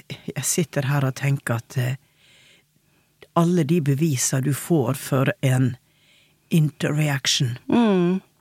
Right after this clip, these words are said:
Speaker 1: med det ikke-fysiske, og mennesker som blir påvirket til å gripe inn,
Speaker 2: Mm.
Speaker 1: og får en tanke i hodet sitt at, "Nå skal jeg gå og si det til henne." Ikke sant? At, eh,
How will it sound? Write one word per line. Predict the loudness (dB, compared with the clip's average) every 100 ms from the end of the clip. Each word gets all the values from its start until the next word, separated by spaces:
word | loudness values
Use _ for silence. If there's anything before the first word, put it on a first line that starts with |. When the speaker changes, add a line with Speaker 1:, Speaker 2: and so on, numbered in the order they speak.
| _ _ -20 -8 0
Speaker 1:
med | 2
det | 2
ikke-fysiske, | 0 0 0 0 0 0 0 2 0 _ 4
og | 6 6 2 0 -12 _ 2
mennesker | 4 4 4 2 0 0
som | 0 2
blir | 0
påvirket | -2 2 4 4 -2 -4 -6 0
til | 0
å | 2
gripe | 2 0 0 2
inn, | 4 2 -2 _ -4
Speaker 2:
Mm. | 0 2 2 -2 -6 -4
Speaker 1:
og | -2
får | 4 4 4
en | 0
tanke | 0 0 2
i |
hodet | 2 2 2 2
sitt | 0 0
at, | -2 2
"Nå | 2 2 0 -2
skal | 0 2
jeg | 2
gå | 2 2
og | 0
si | 0 0
det | 0 -2 -4
til | -4 0
henne." | 2 2 0 -6 _ _ _ -20 _ _ _ _ _ _ _ -6
Ikke | -2
sant? | 0 0 0 -4
At, | -8 0
eh, | 2 2